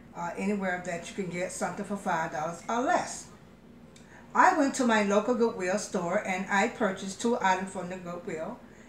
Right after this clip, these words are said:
And those two items that I purchased from the Goodwill was a little small vase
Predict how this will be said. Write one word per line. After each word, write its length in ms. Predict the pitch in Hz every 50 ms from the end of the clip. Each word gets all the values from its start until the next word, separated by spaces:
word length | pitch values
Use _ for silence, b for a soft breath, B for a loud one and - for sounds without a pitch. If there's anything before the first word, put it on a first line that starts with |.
| B B B - -
And 400 | 196 185 180 180 175 170 170 170
those 220 | 196 220 294 320 -
two 100 | - 330
items 320 | - 214 240 240 240 220
that 100 | 220 214
I 180 | 208 208 226 -
purchased 300 | - 226 214 226 208 -
from 140 | 220 202 180
the 60 | 170
Goodwill 440 | 185 190 190 - 175 180 180 190 208
was 460 | 190 175 180 175 - 190 196 - - - -
a 200 | 190 185 185 185
little 260 | 175 180 180 190 208
small 600 | 202 - 208 185 170 165 165 165 175 220 214 - - - - -
vase 560 | 165 202 208 180 - 151 160 190 208 - -